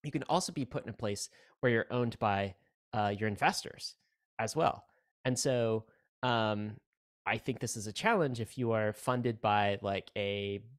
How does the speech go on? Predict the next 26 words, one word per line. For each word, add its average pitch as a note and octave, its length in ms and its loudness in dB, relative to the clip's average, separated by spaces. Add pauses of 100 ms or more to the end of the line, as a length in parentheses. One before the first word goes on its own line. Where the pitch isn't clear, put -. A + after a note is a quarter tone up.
(140)
billionaire, A2+ 440 2
Jeff G#2 240 -2
Bezos, A#2 520 0
or G#2 40 -10
somebody G#2+ 380 -6
in A2 100 -4
the G#2+ 40 -4
crypto, - 360 -8
like, G#2 260 -4 (360)
this - 100 -14
example G#2+ 400 -2
of F#2+ 100 -4
Trustless - 400 -6
Media D3 220 0
was A2 120 -2
funded G2+ 340 -2
by G2 340 0 (420)
S - 140 -4
B C3+ 160 -2
F. - 340 0 (300)
right? A2 140 -6
Really D#3 220 4
hard C#3 320 4
to B2+ 100 -4
write A#2+ 300 2 (360)
a, A2 380 0